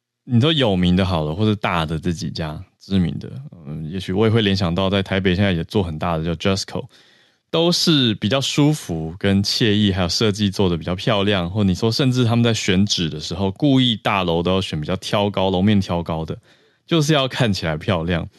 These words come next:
看起来很风光。那甚至有一些大公司，比如说可口可乐，都会去选用 WeWork 的办公室，一方面漂亮嘛，二方面它又很聪明，它不用，它可以减少一定的固定成本的开销，因为它要做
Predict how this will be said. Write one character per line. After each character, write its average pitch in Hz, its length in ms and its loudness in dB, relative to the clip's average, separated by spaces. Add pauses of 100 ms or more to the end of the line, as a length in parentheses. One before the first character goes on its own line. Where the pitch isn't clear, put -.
看 104 180 -2
起 87 100 -4
来 80 80 -4
很 82 140 -6
风 95 280 0
光。 92 280 0 (560)
那 92 220 -4
甚 107 200 0
至 104 100 0
有 92 80 4
一 - 20 0
些 104 140 0
大 101 220 -2
公 90 220 0
司， 92 220 -4
比 85 120 -4
如 82 80 -6
说 90 160 -2
可 95 160 -4
口 98 140 -2
可 78 220 -6
乐， 92 280 -2 (280)
都 98 120 -2
会 98 100 4
去 95 140 -2
选 85 280 -2
用 90 300 0
WeWork 113 400 2
的 - 80 -8
办 92 200 0
公 82 220 -4
室， 95 320 -6
一 131 80 -2
方 131 160 2
面 127 240 2 (180)
漂 117 220 -2
亮 107 200 0
嘛， 78 160 -4
二 117 140 0
方 110 160 0
面 110 200 4
它 104 180 0
又 104 80 2
很 87 100 0
聪 90 220 0
明， 82 200 -2
它 92 100 -6
不 87 140 -8
用， 87 260 -4
它 107 140 -4
可 98 100 -2
以 90 40 -2
减 85 200 -2
少 82 200 -4
一 90 40 -6
定 90 140 -2
的 82 120 -2
固 98 220 -2
定 92 160 2
成 82 200 -6
本 80 140 -8
的 85 60 -8
开 82 200 -10
销， 80 280 -8
因 95 80 -2
为 95 60 2
它 87 200 -2
要 87 120 0
做 87 340 -2